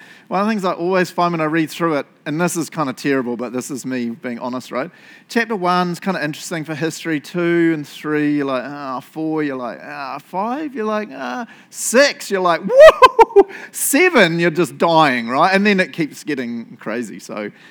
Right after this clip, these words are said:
is anyone with me on that? Yeah? Oh, it's so funny. So, ah, I'm trying to be calm 'cause I'm so excited about actually just getting into it. Hey, so quick summary. If you're like, "What?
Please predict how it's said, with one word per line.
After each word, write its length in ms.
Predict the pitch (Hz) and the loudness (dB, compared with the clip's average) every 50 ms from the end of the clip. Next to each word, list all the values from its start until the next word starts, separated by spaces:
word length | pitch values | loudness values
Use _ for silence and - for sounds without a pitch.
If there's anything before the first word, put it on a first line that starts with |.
| - - | -12 -10
is 100 | - 147 | -6 -4
anyone 240 | 202 226 254 254 226 | -2 -2 -2 0 0
with 160 | 240 233 202 | 0 -2 -2
me 300 | 233 240 240 233 214 185 _ _ _ _ _ _ _ - | -2 -2 -2 -4 -4 -8 _ _ _ _ _ _ _ -8
on 120 | 202 185 | -4 -2
that? 280 | 190 202 226 254 240 - - | 0 0 0 0 -2 -6 -8
Yeah? 340 | 190 220 254 269 262 240 - | -8 -6 -6 -6 -6 -6 -8
Oh, 280 | - 196 220 220 185 165 | -6 -4 -2 -2 -2 -2
it's 140 | 160 - - | -4 -6 -12
so 600 | - - - - - 202 233 233 220 208 180 156 | -16 -14 -16 -12 -8 -6 -4 -2 0 0 0 -2
funny. 540 | - - - - 202 220 226 196 139 120 - - - - - - - - | -4 -12 -14 -10 -8 -6 -4 -4 -4 -6 -8 -10 -20 -20 -20 -20 -20 -14
So, 600 | - - 208 190 202 202 185 185 185 180 180 - - _ _ _ _ _ - 170 - 185 | -6 0 2 2 4 6 4 4 4 4 0 -2 -8 _ _ _ _ _ -20 -12 -6 -4
ah, 280 | 175 175 160 131 127 - _ _ _ _ _ _ _ - | -4 -2 -2 -4 -4 -6 _ _ _ _ _ _ _ -4
I'm 180 | - 147 147 151 | -4 -4 -4 -2
trying 160 | - 175 185 202 | -2 0 0 0
to 40 | |
be 120 | 196 196 180 | 0 0 -2
calm 360 | - - 175 165 143 135 123 | -2 -4 -2 0 0 -2 -2
'cause 140 | - 143 131 | -4 -6 -6
I'm 100 | 139 131 | -6 -6
so 180 | - - 165 | -4 -4 -4
excited 420 | 151 139 - - 151 139 139 143 139 | -4 -4 -4 -4 0 2 2 2 2
about 180 | 127 131 131 | -2 -2 -2
actually 240 | 127 135 127 - 135 | -4 -4 -6 -8 -10
just 160 | 127 127 - | -10 -10 -10
getting 220 | - 127 117 123 123 | -8 -8 -6 -6 -6
into 220 | 123 113 120 120 113 | -8 -8 -10 -10 -12
it. 80 | - - - - - - - | -12 -14 -20 -20 -16 -4 0
Hey, 100 | 185 190 | 0 0
so 140 | - 214 202 | 2 0 -2
quick 200 | - - 254 214 | 0 0 -2 -2
summary. 340 | - - 220 190 170 151 156 | 0 0 0 0 2 0 -2
If 120 | 160 - | -2 -2
you're 100 | 202 190 | 0 2
like, 220 | 175 160 143 123 - - _ _ - - | 2 2 2 0 -2 -10 _ _ -16 -8
"What? 200 | 180 220 240 | -4 -4 -4